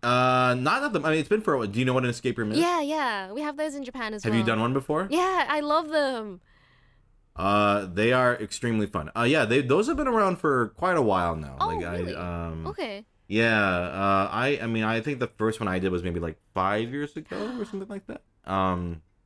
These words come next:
Speaker 2: Okay.
Speaker 1: but they're pretty, they're pretty popular. I know they were struggling when covid happened, but
Speaker 2: Right.
Speaker 1: now that things are a little safer,
Speaker 2: Mm-hmm.
Speaker 1: uh, I have,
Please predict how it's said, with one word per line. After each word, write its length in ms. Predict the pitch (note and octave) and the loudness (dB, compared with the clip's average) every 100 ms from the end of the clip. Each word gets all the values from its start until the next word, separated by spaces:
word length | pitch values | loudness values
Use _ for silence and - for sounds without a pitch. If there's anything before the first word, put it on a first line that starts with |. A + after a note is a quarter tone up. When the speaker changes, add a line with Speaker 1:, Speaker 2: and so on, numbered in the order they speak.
| _ _ - | _ _ -8
Speaker 2:
Okay. 260 | D4 E4+ | -4 -2
Speaker 1:
but 280 | G3 F2+ - _ _ _ - | -2 -2 -6 _ _ _ -2
they're 120 | B2+ | 0
pretty, 200 | G#3 G3+ | 0 0
they're 260 | - C3 | 0 -2
pretty 220 | C3+ F3+ F#3+ | 2 2 2
popular. 760 | - B2+ A#2+ A#2 G#2+ G#2 G#2 _ _ - | 2 0 2 4 4 4 0 _ _ -2
I 140 | A2+ | 0
know 460 | C3 C3+ C3 A2+ - - | 2 2 0 -2 -8 0
they 160 | A2 | 2
were 140 | G2 G2+ | 4 2
struggling 560 | - C#3 B2 A2 G2 | 2 0 2 2 2
when 180 | F#2+ F2 | 0 -2
covid 380 | - A#2 G2+ F2 | 0 0 2 0
happened, 380 | F2 E2 E2 D#2+ | 0 -4 -6 -6
but 100 | E2+ | -4
Speaker 2:
Right. 80 | F#2 | -2
Speaker 1:
now 180 | G#2 G2+ | 0 2
that 320 | G2 D#2+ - | 0 -4 -6
things 240 | F#2 F2 | -4 -2
are 260 | F2 E2 E2+ | -4 -4 -4
a 60 | F2 | -6
little 280 | E2 D2+ D2 _ _ - | -6 -8 -12 _ _ -12
safer, 460 | - F#2 F2+ F#2 - | -4 -2 -2 -4 -4
Speaker 2:
Mm-hmm. 220 | A3 A3+ _ _ | -8 -14 _ _
Speaker 1:
uh, 420 | - D#2+ D#2 D#2 - _ _ - | -10 -8 -6 -8 -10 _ _ -4
I 160 | F#2+ | 2
have, 280 | G#2 F#2+ | 2 2